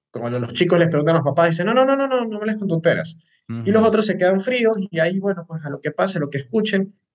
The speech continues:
Speaker 1: y son víctimas más de lo que da el medio o los, o las redes sociales. Entonces, por eso es que justamente todavía seguimos viendo números en rojo y la pandemia no ha,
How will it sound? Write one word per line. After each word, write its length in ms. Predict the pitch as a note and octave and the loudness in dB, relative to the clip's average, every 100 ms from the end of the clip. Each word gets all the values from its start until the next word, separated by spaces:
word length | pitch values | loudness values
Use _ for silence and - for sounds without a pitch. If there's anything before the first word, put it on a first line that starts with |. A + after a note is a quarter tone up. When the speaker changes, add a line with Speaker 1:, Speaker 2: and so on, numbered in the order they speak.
| _ | _
Speaker 1:
y 60 | A#2+ | -8
son 160 | A#2+ D3 | -4 -2
víctimas 420 | C#3 D3+ C#3+ B2 | -2 0 -2 0
más 340 | C3+ C3+ - _ _ _ _ _ _ _ _ - | 0 -2 -6 _ _ _ _ _ _ _ _ -4
de 100 | A2+ | -2
lo 140 | G#2+ | -2
que 100 | A2+ | 0
da 240 | A2+ B2 B2 _ | 2 2 -2 _
el 180 | - G#2+ | -12 -6
medio 320 | A#2+ B2 A#2+ | 0 2 2
o 220 | - G#2+ G#2 | -2 -6 -6
los, 360 | G2+ G2 - - | -6 -6 -10 -10
o 80 | |
las 120 | A2+ G#2 | -6 -4
redes 180 | B2 B2 | -4 -4
sociales. 340 | A#2+ F2+ G2+ | -6 -6 -6
Entonces, 400 | G#2+ D3+ F3+ F3+ - _ _ _ _ | -6 -2 -2 -2 -12 _ _ _ _
por 120 | C3 | -2
eso 120 | C3+ | 0
es 80 | D#3 | 0
que 80 | E3 | 0
justamente 480 | D#3 - D3+ D3+ D3+ | 0 0 0 0 -4
todavía 400 | A2 A2+ E3+ F3 | -2 2 4 4
seguimos 360 | E3 C#3 C#3+ | 2 -2 -2
viendo 200 | C3 B2+ | -2 -4
números 300 | B2 A#2 A2+ - | -6 -6 -8 -6
en 80 | |
rojo 440 | - F#3+ F#3+ E3+ E3+ | 0 2 2 -2 -4
y 300 | G2+ G2+ F#2+ | -16 -12 -10
la 160 | F#2+ F#2 | -10 -6
pandemia 400 | G2+ G#2 A#2+ B2 | -6 -4 -4 -4
no 420 | G#2+ G#2 G#2 G#2+ | -4 -4 -2 -2
ha, 120 | G#2+ | -4